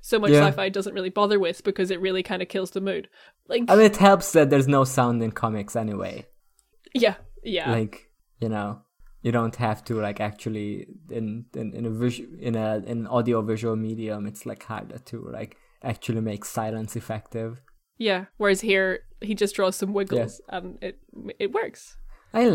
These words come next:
Speaker 2: like,
Speaker 1: Um,
Speaker 2: I like the way this comic does, uh, the idea, 'cause, 'cause we have, like, all these, these funny characters that we're, like, used to,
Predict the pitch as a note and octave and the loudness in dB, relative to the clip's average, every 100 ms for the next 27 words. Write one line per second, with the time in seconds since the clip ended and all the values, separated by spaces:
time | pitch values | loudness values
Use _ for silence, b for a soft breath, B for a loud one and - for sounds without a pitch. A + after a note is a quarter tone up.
0 | D3 C#3+ C3+ - - - G3 F#3+ G3 F3+ | 4 2 0 -10 -14 -8 -6 0 4 6
1 | C#3+ C3+ B2+ A#2+ A#2 A2+ - C3+ A#2 A2 | 6 4 2 4 2 0 -2 0 0 0
2 | G#2+ A2 A2 G#2+ G#2 - - A2+ G#2+ G#2 | -4 -2 0 0 -4 -8 -8 -6 -4 -4
3 | G#2+ A2+ b _ B2 B2 A#2+ A2+ A#2+ A#2+ | -6 -8 b _ -4 2 2 2 0 0
4 | E3 E3+ D#3+ F#3 F#3+ G3+ G3+ D3+ C3+ - | 0 -2 -2 0 2 2 4 2 0 2
5 | D3+ C3+ B2 A#2+ - - - B2 B2 A#2+ | 2 4 2 0 -4 -8 -10 -4 -2 -4
6 | - A#2+ A2+ - A#2+ G#2 G#2+ - A2 G#2+ | -4 -2 -2 -6 -4 -4 -4 -6 -4 -4
7 | - A2 - A2 A2 A#2 - _ _ _ | -6 -8 -8 -6 -4 -6 -8 _ _ _
8 | _ A#2+ A#2 A#2 - - A#2 A#2 | _ -2 0 0 -4 -4 -2 -4